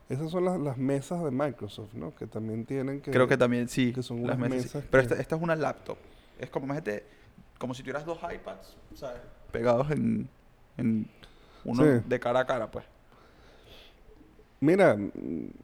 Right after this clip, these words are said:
Speaker 1: la verdad es que yo creo que volvemos al tema. Si, si, si empiezas a crecer, o sea, ¿quién, quién? Hoy mi-, mis hijas en el colegio tienen tablet. No tienen ni siquiera laptop.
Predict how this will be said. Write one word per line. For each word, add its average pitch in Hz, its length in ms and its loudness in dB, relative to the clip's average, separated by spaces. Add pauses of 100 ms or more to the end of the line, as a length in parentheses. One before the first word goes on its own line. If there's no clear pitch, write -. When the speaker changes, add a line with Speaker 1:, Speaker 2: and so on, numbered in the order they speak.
(400)
Speaker 1:
la 120 200 6
verdad 117 200 8
es 117 60 -2
que - 120 -2
yo 175 80 2
creo 180 180 -2
que 196 80 -2
volvemos 151 400 2
al 180 120 -2
tema. 147 280 0
Si, 120 300 -6
si, 117 400 -4
si - 160 -4
empiezas 117 400 -2
a 185 60 -4
crecer, 143 240 -4
o 123 40 -8
sea, 120 200 -2
¿quién, - 300 -4
quién? 151 680 0 (100)
Hoy 120 160 -2
mi-, 170 380 2
mis 147 320 -2
hijas 170 720 -4 (220)
en 131 160 -4
el 120 80 -4
colegio 135 420 -2
tienen 117 500 -4
tablet. 151 440 -2 (840)
No 110 200 -2
tienen 135 240 0
ni 175 60 -2
siquiera 117 340 -4
laptop. 113 460 -4